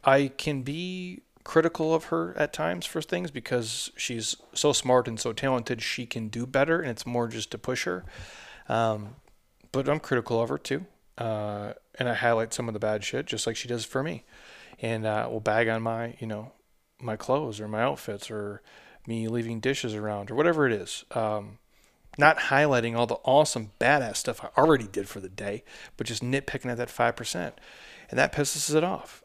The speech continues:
And I think a lot of business owners do that, and I think a lot of people are guilty of that. And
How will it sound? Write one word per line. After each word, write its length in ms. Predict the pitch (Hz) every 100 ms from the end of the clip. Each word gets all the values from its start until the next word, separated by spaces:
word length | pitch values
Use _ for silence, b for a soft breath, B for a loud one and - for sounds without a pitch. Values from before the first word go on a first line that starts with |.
| _
And 160 | - 120
I 60 | 120
think 260 | 147 135 - _ -
a 180 | 127 131
lot 180 | 131 139
of 140 | 113
business 320 | 135 139 127
owners 240 | 131 120 107
do 140 | 113
that, 280 | 110 123 - _ _ -
and 100 | 117
I 60 |
think 220 | 107 127 113
a 60 |
lot 220 | 110 113
of 260 | 113 107 -
people 300 | - 123 127
are 100 | 123
guilty 360 | 113 147 175 107
of 80 | 104
that. 300 | 101 - _ B B B B B B
And 560 | 107 113 113 113 110